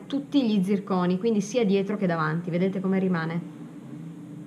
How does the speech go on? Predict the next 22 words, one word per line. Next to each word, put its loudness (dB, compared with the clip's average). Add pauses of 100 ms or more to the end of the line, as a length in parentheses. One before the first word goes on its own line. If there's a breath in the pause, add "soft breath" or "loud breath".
(420)
Sarebbe 6
bellissimo 4
da 4
mettere 0
sopra 0
la 2
fede, 0
ma 2
che 0
ve 4
lo 4
dico 2
a -4
fare, -4
è -4
enorme, 0 (340 loud breath)
quindi 2
mi 4
sta 0 (120)
qui. -8 (720)
Ed 2
è 4